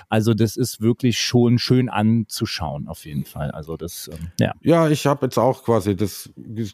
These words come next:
Speaker 2: Gefühl gehabt, ich hab jetzt das Konzept, wo er hin möchte, äh, mit der neue Peter Fox, ne? Aber klar, äh, man entwickelt sich immer weiter, wohin er da möchte und finde das absolut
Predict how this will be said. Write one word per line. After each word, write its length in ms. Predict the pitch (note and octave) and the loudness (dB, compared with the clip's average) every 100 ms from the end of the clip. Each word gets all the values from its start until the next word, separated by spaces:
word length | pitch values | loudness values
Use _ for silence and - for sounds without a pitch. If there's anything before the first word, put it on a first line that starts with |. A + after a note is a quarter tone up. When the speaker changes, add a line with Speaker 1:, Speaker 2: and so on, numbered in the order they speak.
| - | -8
Speaker 2:
Gefühl 280 | G#2+ C#3 | -2 2
gehabt, 260 | C#3 A#2+ - | 4 2 0
ich 40 | G2 | -6
hab 100 | G2 | -6
jetzt 160 | G#2+ A2+ | -6 -6
das 120 | - | -2
Konzept, 400 | G#2+ - C3 B2+ | -2 2 0 2
wo 120 | A2+ | 2
er 120 | A2+ G#2 | 4 4
hin 180 | C3 | 4
möchte, 640 | C3 B2+ - B2 A#2 A2 D2+ | 4 4 2 2 4 4 0
äh, 60 | |
mit 720 | F2+ F2+ F2 F2 F2+ F#2+ G2+ G#2 | -2 -4 -4 -2 -2 0 0 2
der 80 | G#2+ | 2
neue 280 | G#2+ G#2+ | 4 4
Peter 280 | G2+ G#2 G#2+ | 2 2 0
Fox, 480 | - G#2+ G#2 - - | 2 0 0 -2 0
ne? 60 | G2 | 2
Aber 460 | G#2 E2+ F#2 G2 E2 D#2 F2+ - | 4 2 0 0 -2 -8 -18 -4
klar, 320 | G#2+ G#2 F2+ B1 - E2+ F2+ F2 | 0 0 -2 -10 -10 -2 0 0
äh, 20 | - - | -6 -6
man 180 | F#2+ F#2 | 0 0
entwickelt 320 | F2+ G2 G#2+ | 2 0 -2
sich 140 | - | -2
immer 200 | A2 A#2 | 0 2
weiter, 340 | G#2 G2+ G#2+ G2 - - - | 2 2 0 -4 -6 -14 -4
wohin 220 | A2 C3+ | 2 4
er 60 | F#3 | 4
da 100 | D#3 | 4
möchte 400 | C#3 C3+ - A#2+ | 4 2 2 0
und 100 | A#2 | 2
finde 160 | - G#2+ | 0 -2
das 140 | - | -2
absolut 440 | - G#2 G#2 G2+ | -2 -2 0 0